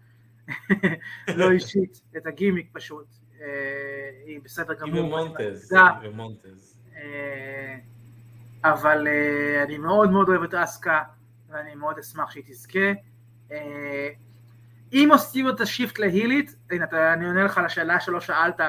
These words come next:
Speaker 1: למה היא צריכה לא לזכות או כן לזכות, אז אם עושים את השיפט להילית, אני אשמח שזה יהיה שיפט של, אה, אה, הפסדתי ולכן אני הילית,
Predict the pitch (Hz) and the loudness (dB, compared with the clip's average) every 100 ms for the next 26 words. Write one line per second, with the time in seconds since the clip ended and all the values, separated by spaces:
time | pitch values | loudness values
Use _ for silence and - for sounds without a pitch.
0 | - - - - - 165 190 196 185 180 | -4 -12 -20 -18 -4 2 4 4 2 2
1 | 165 - - 165 160 156 147 - 185 - | -4 -10 -6 -4 -4 -6 -10 -6 -6 -6
2 | 175 202 214 - 269 269 - - - _ | -6 -4 -6 4 4 4 -8 -20 -20 _
3 | _ 160 - 269 294 294 277 247 269 - | _ -10 -8 0 2 2 0 -4 -6 -6
4 | 233 220 240 285 - - 170 170 175 - | -4 0 2 2 0 -6 -8 -8 -10 0
5 | 214 214 190 180 185 196 - 202 185 - | 2 2 -2 0 2 0 -2 -4 -4 -6
6 | 185 165 165 151 151 147 - _ _ _ | -6 -4 -6 -6 -8 -10 -16 _ _ _
7 | _ _ _ 156 151 151 - - - - | _ _ _ -10 -8 -8 -10 -14 -4 2
8 | 240 240 240 190 165 208 202 170 143 135 | 2 2 2 0 0 2 2 0 -10 -14
9 | 131 | -14